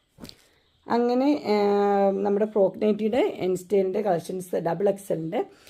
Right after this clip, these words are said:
എല്ലാവർക്കും ഇഷ്ടപ്പെട്ടു എന്ന് വിചാരിക്കുന്നു. ഇതിലേതെങ്കിലും നിങ്ങൾക്ക് പർച്ചേസ് ചെയ്യാൻ താല്പര്യമുണ്ടെങ്കിൽ സ്ക്രീനിൽ കാണുന്ന നമ്പറിൽ മെസ്സേജ് അയക്കുകയോ വിളിക്കുകയോ ചെയ്താൽ മതി.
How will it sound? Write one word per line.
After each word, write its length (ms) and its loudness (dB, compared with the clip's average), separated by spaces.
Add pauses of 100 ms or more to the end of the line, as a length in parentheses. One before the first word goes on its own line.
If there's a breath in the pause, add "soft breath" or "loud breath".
(160 loud breath)
എല്ലാവർക്കും 420 6
ഇഷ്ടപ്പെട്ടു 320 -4
എന്ന് 160 0
വിചാരിക്കുന്നു. 520 -2
ഇതിലേതെങ്കിലും 560 0
നിങ്ങൾക്ക് 260 -2
പർച്ചേസ് 280 -4
ചെയ്യാൻ 160 -2
താല്പര്യമുണ്ടെങ്കിൽ 720 -2
സ്ക്രീനിൽ 400 -2
കാണുന്ന 320 -2
നമ്പറിൽ 280 2 (380 loud breath)
മെസ്സേജ് 380 4
അയക്കുകയോ 280 4
വിളിക്കുകയോ 300 2
ചെയ്താൽ 240 0
മതി. 220 -2